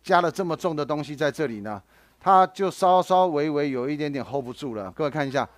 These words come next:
它的阻尼吃不住，但没有关系，不影响使用。好，一样是猴塞雷的。好，这样就过了。好，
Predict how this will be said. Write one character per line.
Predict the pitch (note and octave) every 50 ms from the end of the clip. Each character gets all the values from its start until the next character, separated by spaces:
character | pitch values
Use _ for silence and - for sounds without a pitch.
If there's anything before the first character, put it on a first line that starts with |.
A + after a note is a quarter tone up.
| _ -
它 | F#3+ G3
的 | F#3 F3
阻 | - - B2 A#2+
尼 | B2 C3
吃 | B2+ - - D3
不 | C#3 A#2
住， | A#2+ - - C3 F#2+ E2+ _ _ _ _ _
但 | - F#3+ F3
没 | F3+ F3
有 | D3+ A#2+
关 | - D#3 D3+
系， | C#3 D#3
不 | D3+ C#3+ D#3
影 | C#3+ C3+
响 | A#2+ B2+ A#2+ B2
使 | - - G2 G2
用。 | A2+ A#2+ G#2+ F2 - _ _ _ _ _
好， | - C#3 A#2 G2+
一 | F2 C3+
样 | D3 E3+ D#3 D3
是 | B2+ D3
猴 | B2+ A#2 A2 A2+
塞 | A2 B2 A#2+ A#2 A2+
雷 | F#2 E2 E2
的。 | E2+ D#2+ D2+ -
好， | A2 A2 A#2 - _ _ _ _ _ _ _ _ _ _ _ _ _ _ _ _ _ _ _
这 | - C#3+
样 | C3+ B2
就 | A#2+
过 | A2+ - - A#2 G2
了。 | F2 E2 E2 D#2+ _ _
好， | - - G#2 G2+